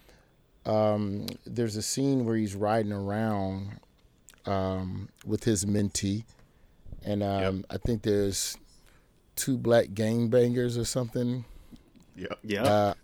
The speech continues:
Speaker 1: I know one of them was played by Corey Hardickt.
Speaker 3: Yep.
Speaker 1: Forgive me if I mispronounced the name. A husband
Speaker 3: And
Speaker 1: of one of the Maori twins.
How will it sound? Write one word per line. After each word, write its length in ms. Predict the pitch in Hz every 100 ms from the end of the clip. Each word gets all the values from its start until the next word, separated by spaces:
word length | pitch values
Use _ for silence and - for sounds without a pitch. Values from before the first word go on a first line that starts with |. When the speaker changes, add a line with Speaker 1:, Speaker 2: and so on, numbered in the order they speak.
| -
Speaker 1:
I 100 | 113
know 180 | 123 127
one 300 | 120 113 123
of 100 | 123
them 140 | 120 113
was 140 | 110
played 400 | - 113 110 110
by 140 | 104 104
Corey 480 | - 120 117 113 101
Hardickt. 840 | - 107 107 143 202 - - - - _ _ _ _ _ _ _ _ _
Speaker 3:
Yep. 200 | 107 101
Speaker 1:
Forgive 280 | 139 - 123
me 60 | 120
if 100 | 127
I 80 |
mispronounced 600 | 127 127 - 127 135 120 -
the 80 |
name. 800 | 120 113 139 185 196 190 - - - -
A 80 | 95
husband 420 | - 131 143 117
Speaker 3:
And 160 | 151 147
Speaker 1:
of 160 | 123
one 220 | 117 127 135
of 140 | 120
the 80 | 117
Maori 500 | 113 127 147 156 156
twins. 560 | - 147 165 175 160